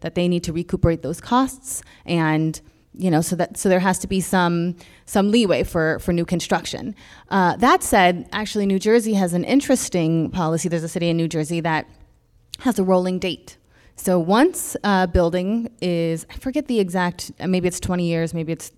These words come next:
I think it's twenty years. Once a building is twenty years old, it will fall under rent control.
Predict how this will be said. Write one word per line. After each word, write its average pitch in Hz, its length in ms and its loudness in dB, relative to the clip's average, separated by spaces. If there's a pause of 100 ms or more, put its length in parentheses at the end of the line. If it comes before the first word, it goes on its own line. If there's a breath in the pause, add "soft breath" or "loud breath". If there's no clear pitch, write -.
(160)
I 175 80 -12
think 175 160 -8
it's - 120 -14
twenty 165 240 -2
years. 147 320 -2 (320 loud breath)
Once 233 360 4 (320 soft breath)
a - 40 0
building 185 300 4
is 175 100 0
twenty 170 280 -2
years 156 200 -2
old, 247 320 -2 (160)
it 202 120 2
will 185 80 2
fall 160 220 0
under 156 200 -2
rent 110 180 -6
control. - 460 -8